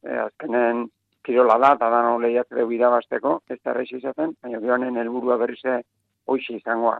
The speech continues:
Eta zuk esan dezun, azkenengo hiru urtetako ediziotako nagusi izan gehala bai, baina hori gutzako behintzat, e, doai bada, eta aparte guk hartuko dugu hori etekin on bezala.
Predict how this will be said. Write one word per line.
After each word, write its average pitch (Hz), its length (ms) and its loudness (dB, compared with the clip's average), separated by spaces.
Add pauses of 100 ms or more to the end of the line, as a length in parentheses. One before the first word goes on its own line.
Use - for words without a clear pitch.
(100)
Eta 113 500 0
zuk 135 180 -10
esan 131 180 -4
dezun, 131 440 -2 (420)
azkenengo 131 600 -2
hiru 127 260 -2
urtetako 127 420 0
ediziotako 127 540 -4
nagusi 131 380 -6
izan 123 240 -8
gehala 123 260 -2
bai, 113 240 2
baina 107 260 -4
hori 117 220 0
gutzako 127 400 -6
behintzat, 127 440 0 (640)
e, 113 380 -2
doai 120 220 6
bada, 131 340 8
eta 127 160 2
aparte 139 560 0
guk 120 180 -8
hartuko 127 300 0
dugu 127 220 0
hori 135 140 0 (520)
etekin 143 480 -2
on 135 160 2
bezala. 117 480 -2